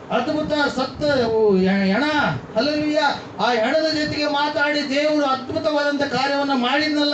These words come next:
ಅಂತೇಳಿ ಏನ್ ಮಾಡ್ತಾ ಇದ್ದಾರೆ? ದೇವ್ರನ್ನ ಮಹಿಮೆ ಪಡಿಸ್ತಾ ಇದ್ದಾರೆ ಪ್ರಿಯರೇ. ಹಲ್ಲೆಲೂಯಾ. Praise the Lord. ಅದಕ್ಕೋಸ್ಕರವಾಗಿ ಇವತ್ತು ದುಃಖಕ್ಕೆ ಕಾರಣ ಪಾಪವಾಗಿರ್ಬೋದು, ದುಃಖಕ್ಕೆ ಕಾರಣ ರೋಗವಾಗಿರ್ಬೋದು, ದುಃಖಕ್ಕೆ ಕಾರಣ ಮಾಟ ಮಂತ್ರ ತಂತ್ರ ಶಕ್ತಿಗಳಾಗಿರ್ಬೋದು, ದುಃಖಕ್ಕೆ ಕಾರಣ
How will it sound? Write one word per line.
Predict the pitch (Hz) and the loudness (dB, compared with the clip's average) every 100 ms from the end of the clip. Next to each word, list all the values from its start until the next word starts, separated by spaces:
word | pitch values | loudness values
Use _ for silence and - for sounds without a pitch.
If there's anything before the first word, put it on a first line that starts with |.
| 285 | 2
ಅಂತೇಳಿ | 277 269 247 | 2 0 0
ಏನ್ | 254 254 | 0 0
ಮಾಡ್ತಾ | 247 240 | -2 -2
ಇದ್ದಾರೆ? | 233 226 214 | -2 0 0
ದೇವ್ರನ್ನ | 220 226 226 220 220 262 277 - - - 151 | 0 2 0 0 0 0 -2 -4 -16 -4 0
ಮಹಿಮೆ | 214 254 | 2 2
ಪಡಿಸ್ತಾ | 247 233 220 214 214 | 0 -2 -2 0 0
ಇದ್ದಾರೆ | 202 196 190 | 2 2 0
ಪ್ರಿಯರೇ. | 185 180 175 | 0 0 0
ಹಲ್ಲೆಲೂಯಾ. | 165 202 240 240 240 233 240 240 - - - | 0 0 0 0 2 2 2 -2 -4 -6 -2
Praise | 180 185 | 0 0
the | - | -2
Lord. | 175 | 0
ಅದಕ್ಕೋಸ್ಕರವಾಗಿ | 165 170 190 190 185 - 165 160 160 156 160 | 0 0 -2 -2 -2 -2 -2 0 0 -2 -2
ಇವತ್ತು | 185 180 - 170 147 117 - - | -2 -2 -2 -2 -2 -4 -10 0
ದುಃಖಕ್ಕೆ | 190 - 214 202 | 0 0 -4 -4
ಕಾರಣ | 196 214 208 202 | -2 0 2 0
ಪಾಪವಾಗಿರ್ಬೋದು, | 175 202 247 254 247 247 247 247 247 247 233 208 | 0 0 0 0 0 2 2 2 6 6 4 2
ದುಃಖಕ್ಕೆ | 240 262 247 | 0 -2 -2
ಕಾರಣ | 254 254 262 254 | 0 0 2 2
ರೋಗವಾಗಿರ್ಬೋದು, | 240 285 302 294 285 294 294 285 285 277 - - - | 4 4 2 2 2 2 0 2 2 2 2 -2 -4
ದುಃಖಕ್ಕೆ | 269 302 294 | -4 -2 -2
ಕಾರಣ | 262 277 277 277 | -2 0 2 2
ಮಾಟ | 240 269 285 | 0 0 0
ಮಂತ್ರ | 277 277 277 | 2 2 0
ತಂತ್ರ | 269 269 | 0 0
ಶಕ್ತಿಗಳಾಗಿರ್ಬೋದು, | 254 262 - 302 294 277 277 269 262 254 233 - - 220 | 2 0 0 2 4 4 4 6 6 6 4 2 -2 0
ದುಃಖಕ್ಕೆ | 233 277 247 | 2 2 2
ಕಾರಣ | - 247 254 | 2 2 2